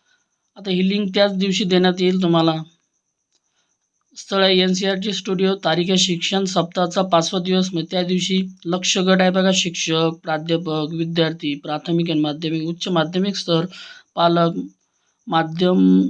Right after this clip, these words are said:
प्रतिनिधी, शैक्षणिक प्रभावक आणि ब्लॉगर्स. तर या ठिकाणी त्या दिवशीची वेळ पण दिलेली बघा, नोंदणी आहे, म्हणजे सकाळी नऊ वाजेपासून तर संध्याकाळी सहा वाजेपर्यंत चालणारा हा प्रोग्राम आहे,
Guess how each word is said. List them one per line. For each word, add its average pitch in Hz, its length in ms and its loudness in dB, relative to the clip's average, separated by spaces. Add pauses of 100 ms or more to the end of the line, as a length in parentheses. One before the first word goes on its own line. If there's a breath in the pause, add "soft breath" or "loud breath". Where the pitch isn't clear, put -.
प्रतिनिधी, 180 560 4
शैक्षणिक 175 520 0
प्रभावक 170 540 0
आणि 180 220 -2 (200)
ब्लॉगर्स. 156 800 -8 (920)
तर 202 60 -6
या 214 80 0
ठिकाणी 214 300 -2
त्या 202 180 2
दिवशीची 202 360 0
वेळ 196 200 6
पण 214 220 0 (160)
दिलेली 180 300 4
बघा, 151 240 0
नोंदणी 170 500 6
आहे, 160 120 0 (200)
म्हणजे 185 200 -2
सकाळी 185 360 0
नऊ 180 220 2
वाजेपासून 190 640 2 (680)
तर 180 40 -18
संध्याकाळी 175 640 -2
सहा 190 400 0
वाजेपर्यंत 185 500 2
चालणारा 170 400 2
हा 175 100 2
प्रोग्राम 170 540 0
आहे, 170 120 0